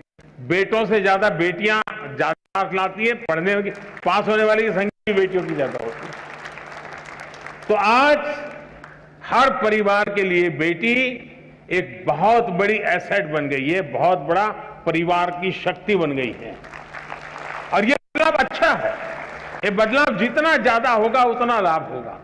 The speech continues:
अब आप देखिए, तो गुजरात से ही हैं जिन्होंने सवाल पूछा है,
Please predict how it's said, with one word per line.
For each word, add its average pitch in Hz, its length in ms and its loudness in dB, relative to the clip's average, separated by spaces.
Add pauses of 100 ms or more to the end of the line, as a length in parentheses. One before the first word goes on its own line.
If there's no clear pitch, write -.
(380)
अब 175 140 2
आप 185 120 4
देखिए, 175 480 0 (3000)
तो 147 120 -20
गुजरात 151 340 -12
से 165 60 -8
ही 165 120 -4
हैं 170 160 -6
जिन्होंने 156 320 -6
सवाल 147 260 -4
पूछा 151 340 -12
है, 131 320 -8